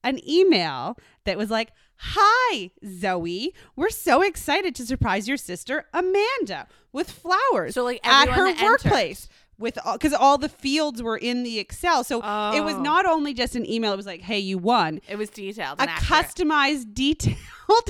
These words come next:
Speaker 1: email. Ouch!
Speaker 2: What did you do?
Speaker 1: So I immediately was like, started swearing. And then I was like, "Oh no, oh no, oh no, oh no, oh no, oh no." But it happened so quickly.
Speaker 2: Yeah.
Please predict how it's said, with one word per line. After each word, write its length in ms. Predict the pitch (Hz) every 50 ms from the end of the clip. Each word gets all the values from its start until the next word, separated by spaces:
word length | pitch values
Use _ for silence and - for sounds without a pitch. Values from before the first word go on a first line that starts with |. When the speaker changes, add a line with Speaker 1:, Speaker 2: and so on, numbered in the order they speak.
| - -
Speaker 1:
email. 800 | 294 - - 320 427 453 466 494 494 440 381 359 330 302 302 _ _ _ _ _ _ _ _ _ -
Ouch! 800 | - 831 960 1017 960 855 - - - - _ - - - - - - - - - - 233 240 262
Speaker 2:
What 240 | 339 349 359 381
did 240 | - 392 392 339 -
you 220 | 339 330 311 302 294 -
do? 100 | - 381
Speaker 1:
So 580 | 392 415 427 440 427 392 339 294 262 226 196 196
I 100 | 381 381 370
immediately 460 | 349 349 381 466 571 415 349 330 294
was 180 | 254 277 226
like, 240 | 233 233 220 226 - _ _ _ _ _
started 240 | - - 247 220 202
swearing. 560 | - - 226 202 190 160 120 98 - 226 330 339 _ _ _ _
And 100 | 196 247
then 60 | 254
I 40 | 254
was 80 | 247 247
like, 120 | 247 240 -
"Oh 100 | 262 381 427
no, 200 | 370 269 202 - _ -
oh 100 | 349 453 480
no, 180 | 349 277 214 -
oh 120 | 302 392 466 466
no, 140 | 392 233 240 320
oh 60 | 381
no, 300 | 415 415 440 370 302 320
oh 20 | 392
no, 240 | 339 381 392 349
oh 40 | 330
no." 140 | 370 349 269
But 120 | 233 320
it 60 | 285 254
happened 300 | 330 427 - 392 302 254
so 200 | - 226 180 175
quickly. 220 | - - 262 262
Speaker 2:
Yeah. 580 | 254 240 233 226 220 220 214 214 208 208 208